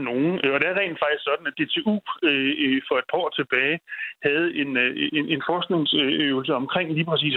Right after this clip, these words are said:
vejvrede, hvor man sådan meget kort blandt andet nåede frem til, at hvis man... Øh, hvis man ligesom får undervist folk på den rigtige måde, øh, det er noget med, med nogle, nogle forløb og noget med at få folk til at indse,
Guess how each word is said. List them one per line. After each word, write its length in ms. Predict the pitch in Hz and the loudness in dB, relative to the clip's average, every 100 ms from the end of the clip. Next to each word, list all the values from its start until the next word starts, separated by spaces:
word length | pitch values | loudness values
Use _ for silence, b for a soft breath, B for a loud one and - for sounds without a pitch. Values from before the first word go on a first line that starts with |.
| 120 | 0
vejvrede, 480 | 131 147 131 120 123 B B - | 0 0 0 2 0 B B -4
hvor 120 | 151 | 0
man 80 | 135 | 0
sådan 240 | 156 135 143 | 0 -2 0
meget 160 | 185 185 | 0 0
kort 140 | 160 147 | -2 0
blandt 160 | 135 214 | 0 2
andet 160 | 277 | 2
nåede 220 | 185 147 165 | 0 0 -2
frem 140 | 156 147 | -2 -2
til, 120 | 165 165 151 | -2 0 -2
at 60 | 143 | -2
hvis 140 | 143 151 | 0 0
man... 100 | 139 139 | 0 0
Øh, 140 | 131 127 - b b - | 0 0 -6 b b -4
hvis 140 | 147 | -2
man 80 | 156 | 0
ligesom 260 | 175 190 196 - | 0 0 -2 -2
får 80 | 156 | 0
undervist 340 | 170 202 160 - | 2 0 0 -2
folk 140 | 180 165 - | -2 -2 -6
på 60 | 143 | -4
den 80 | 143 | -4
rigtige 320 | 190 - 170 143 131 | -6 -6 -4 -2 0
måde, 280 | 139 151 190 160 156 151 | 2 2 0 -2 -4 -2
øh, 220 | 131 131 | 0 0
det 80 | 139 | 0
er 100 | 147 143 | 2 2
noget 120 | 151 143 | 0 0
med, 100 | 127 - 135 | 0 -2 -6
med 80 | 120 | -8
nogle, 160 | 120 117 127 127 | -10 -18 -20 -16
nogle 140 | 117 - | -16 -4
forløb 280 | 131 170 175 139 | 0 2 2 0
og 80 | |
noget 180 | 131 143 | -4 -4
med 100 | 139 | -2
at 60 | 120 | -2
få 60 | 135 151 | -2 -2
folk 100 | 143 | 0
til 100 | 151 | 0
at 60 | 139 | -2
indse, 240 | 165 156 | 0 0